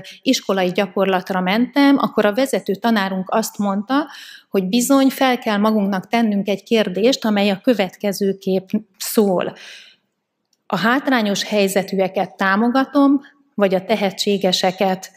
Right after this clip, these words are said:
a tehetséggondozásba szállok be, és, és nekik kedvezek? Ö, ez egy nagyon szomorú kérdés,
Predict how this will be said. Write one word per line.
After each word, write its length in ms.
a 260
tehetséggondozásba 1400
szállok 600
be, 320
és, 380
és 220
nekik 420
kedvezek? 760
Ö, 380
ez 140
egy 80
nagyon 300
szomorú 480
kérdés, 640